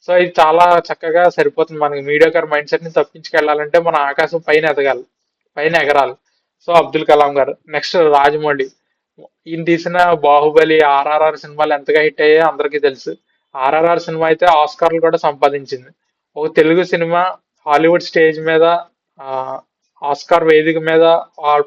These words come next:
పాటతో డాన్స్ చేశారంటే అది మామూలు విషయం కాదు. చాలా హ్యాపీ ఫీల్ అవ్వాల్సిన విషయం. So, మీడియా కార్ మైండ్ సెట్ ని బ్రేక్ చేసుకుని ముందుకెళ్ళిన వాళ్ళందరిలో వీళ్ళ-, వీళ్ళు ఒకరు. సచిన్ టెండూల్కర్, ఎంఎస్ ధోని, విశ్వనాథ్ ఆనంద్, అబ్దుల్ కలాం, రాజమౌళి, అంబానీ, టాటా, ఇంకా చాలా మంది ఉన్నారు చెప్పుకుంటూ వెళ్తే.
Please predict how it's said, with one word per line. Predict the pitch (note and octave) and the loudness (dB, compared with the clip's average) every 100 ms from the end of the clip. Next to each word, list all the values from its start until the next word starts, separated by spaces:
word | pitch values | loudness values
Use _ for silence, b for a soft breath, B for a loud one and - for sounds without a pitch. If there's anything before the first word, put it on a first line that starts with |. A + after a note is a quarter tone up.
| - | -2
పాటతో | C#3+ D#3+ F3 | -2 -2 0
డాన్స్ | D#3 D3+ D#3 E3 | 2 2 0 -4
చేశారంటే | D3+ D#3+ D#3 E3+ | -2 -2 0 -2
అది | E3 | 0
మామూలు | C#3+ C#3 D3+ | 0 0 -2
విషయం | D3+ - D3+ | -4 -6 -6
కాదు. | C#3+ A#2+ B2 _ _ _ _ D#3+ | -4 -6 -10 _ _ _ _ -4
చాలా | D3 E3+ | 0 2
హ్యాపీ | E3+ D3 D3 D#3+ | 2 0 -2 -4
ఫీల్ | E3 D#3 | -2 2
అవ్వాల్సిన | D3 C#3+ | 2 0
విషయం. | C3 - C#3 - _ _ _ _ F3 | -8 -6 -8 -8 _ _ _ _ -6
So, | |
మీడియా | E3 D#3 E3 | -2 2 2
కార్ | F3 F3+ F3 | 4 4 2
మైండ్ | E3 D#3+ | 0 -2
సెట్ | D#3+ F3+ | -4 -8
ని | F3+ | -6
బ్రేక్ | D3 D#3 D3+ | 2 2 2
చేసుకుని | F3+ - F3+ | -4 -6 -8
ముందుకెళ్ళిన | D#3 D#3 D#3 E3 E3 | -8 -6 -2 0 0
వాళ్ళందరిలో | D#3+ D3+ D3+ D#3 E3 F3 | 0 0 0 -2 0 2
వీళ్ళ-, | E3 D3+ C#3+ D3+ | 2 0 -4 -4
వీళ్ళు | D3+ D#3 D3 | -6 -2 -2
ఒకరు. | C3+ C3+ C3+ _ _ _ _ _ _ - | -2 -4 -8 _ _ _ _ _ _ -14
సచిన్ | D3 D#3+ D3+ | -8 -4 0
టెండూల్కర్, | D3 D3 D3 D3+ | 0 0 2 2
ఎంఎస్ | C3+ C#3+ C#3+ | 0 -2 -2
ధోని, | C#3+ C#3+ D3 | 0 0 0
విశ్వనాథ్ | C3+ - D3 D3 | -2 -2 -4 -2
ఆనంద్, | C#3+ C#3+ C#3 | -2 -2 -4
అబ్దుల్ | C3 - C3+ | -6 -6 -2
కలాం, | C#3+ C#3+ C#3+ | 2 2 0
రాజమౌళి, | C3+ C3 C3+ C#3+ C#3+ C#3 | 0 0 -2 -4 -4 0
అంబానీ, | C#3+ C3+ C#3 C#3+ | 0 -2 -2 -4
టాటా, | C#3+ C#3+ C3+ C#3+ | 0 -2 -2 -4
ఇంకా | C#3+ | -4
చాలా | E3 D#3 D3+ E3+ | -4 0 0 0
మంది | E3+ E3 | -2 -4
ఉన్నారు | D#3 C#3 | -4 -2
చెప్పుకుంటూ | D3 - D3 D3 | -4 -4 -4 -2
వెళ్తే. | C3+ B2+ C3+ | -2 -4 -8